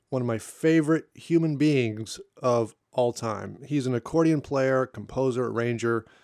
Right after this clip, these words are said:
currently living in New Orleans, and who has collaborated with some of the greatest musicians on the planet. Music fans in the Eugene Springfield area might recall him playing with Yo-Yo Ma at the Oregon Bach Festival,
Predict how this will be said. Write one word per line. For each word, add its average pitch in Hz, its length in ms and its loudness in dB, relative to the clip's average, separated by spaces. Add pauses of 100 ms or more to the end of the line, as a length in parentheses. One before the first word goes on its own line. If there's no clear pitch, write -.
(220)
currently 135 380 -2
living 123 320 0
in 110 180 -2
New 104 80 -2
Orleans, 143 560 0 (400)
and 131 100 0
who 143 100 2
has 139 120 2
collaborated 139 600 2
with 123 140 -2
some 131 200 -2
of 113 80 -2
the 117 80 0
greatest 135 500 0
musicians 113 560 -2
on 113 160 -10
the 101 80 -8
planet. 95 380 -8 (880)
Music 156 240 0
fans 143 240 2
in 131 60 0
the 127 60 2
Eugene 131 280 0
Springfield 139 480 -2
area 127 240 2
might 120 180 -4
recall 120 360 -2
him 117 180 -2
playing 117 320 -2
with 107 200 -2
Yo-Yo 113 320 0
Ma 120 400 0
at 104 120 -12
the 107 80 -12
Oregon 104 340 -2
Bach 123 260 -4
Festival, 117 540 -8